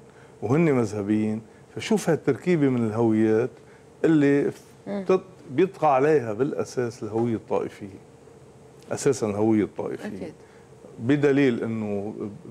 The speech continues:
Speaker 1: في ناس، آه، يعني بيتعصبوا لشخص كرمال طائفتهم، هو من طائفتهم، مش
Speaker 2: مم.
Speaker 1: لأنه عمل
Speaker 2: هي هي فكرة
Speaker 1: جيد أو
Speaker 2: زعيم
Speaker 1: عمل سيء.
Speaker 2: الطائفة يعني.
Speaker 1: هيدي الخلاص منها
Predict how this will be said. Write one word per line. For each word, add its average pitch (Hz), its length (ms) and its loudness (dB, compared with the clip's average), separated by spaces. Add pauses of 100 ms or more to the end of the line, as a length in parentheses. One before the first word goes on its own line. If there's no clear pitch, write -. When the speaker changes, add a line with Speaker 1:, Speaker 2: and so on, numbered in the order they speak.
Speaker 1:
في - 180 -2
ناس، 139 440 0
آه، 104 240 -2 (360)
يعني 98 300 -10
بيتعصبوا 120 640 -2
لشخص 143 600 -4 (580)
كرمال 160 360 2
طائفتهم، 175 440 0
هو 143 100 0
من 151 120 0
طائفتهم، 139 560 -2
مش 120 120 -10
Speaker 2:
مم. 214 80 2
Speaker 1:
لأنه 190 220 2
عمل 151 420 2
Speaker 2:
هي 277 280 2
هي - 60 -2
فكرة 120 160 2
Speaker 1:
جيد 147 260 4
أو 98 80 2
Speaker 2:
زعيم 117 220 2
Speaker 1:
عمل 107 160 2
سيء. 101 160 -4
Speaker 2:
الطائفة 185 380 0
يعني. 131 280 -2
Speaker 1:
هيدي 214 200 2
الخلاص 202 500 0
منها 180 360 0